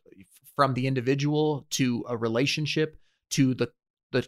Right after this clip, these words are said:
the communal church to the onlooking world. Um, sin is corrupting and therefore must be taken seriously. And we seem to see in the text, uh,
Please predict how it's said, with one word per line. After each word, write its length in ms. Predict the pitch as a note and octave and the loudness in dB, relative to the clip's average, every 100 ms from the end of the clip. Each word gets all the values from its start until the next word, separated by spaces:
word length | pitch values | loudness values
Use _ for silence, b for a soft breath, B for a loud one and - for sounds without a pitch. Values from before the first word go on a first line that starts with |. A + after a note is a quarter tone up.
| C#3 | -4
the 100 | C3 | -4
communal 500 | B2 B2+ E3+ E3+ D3+ | 0 4 6 4 2
church 540 | - D#3 D#3+ D#3+ - | -2 2 0 0 -4
to 160 | - F#3 | -2 0
the 180 | D#3+ D3+ | 0 -2
onlooking 560 | C3 C3+ C#3 C3+ A#2 G#2+ | -2 0 0 -2 -6 -4
world. 480 | A#2 B2+ G#2+ A2+ - _ _ _ _ _ _ _ _ - | -2 0 -2 -8 -18 _ _ _ _ _ _ _ _ -12
Um, 320 | A2 F#2 F#2+ - - _ _ _ _ _ _ _ - | -8 -8 -8 -14 -20 _ _ _ _ _ _ _ -4
sin 560 | - - D3+ C3 G#2+ | 0 2 2 0 -2
is 200 | G#2 A2 | -4 -8
corrupting 720 | - - G2+ A2+ - - - - _ _ _ _ _ | -8 -8 -4 -6 -8 -16 -16 -20 _ _ _ _ _
and 360 | C3 A#2 A#2 G#2+ - _ | -4 -2 -2 -6 -10 _
therefore 560 | B2 C3 C3+ - A#2+ A#2 | -4 -2 -2 -2 -2 -2
must 200 | A2+ - | -2 -6
be 80 | - | -6
taken 240 | A#2+ G#2 | -6 -6
seriously. 560 | G2+ C3 C#3 - C#3+ - | -8 -4 -4 -4 -6 -6
And 440 | D3+ C3+ A2+ A2+ - - | -6 -4 -6 -8 -12 -8
we 140 | C3+ | -6
seem 380 | A2+ - D3+ D3+ | -6 -4 -4 -4
to 220 | - A2 | -6 -8
see 540 | G#2+ - A#2 A2 A2+ - _ _ | -6 -6 -6 -6 -10 -12 _ _
in 140 | C3 A2 | -8 -6
the 80 | - | -6
text, 640 | - - - - - - _ _ _ _ _ _ _ _ _ - | -6 -6 -6 -8 -12 -14 _ _ _ _ _ _ _ _ _ -10
uh, 200 | G#2 | -8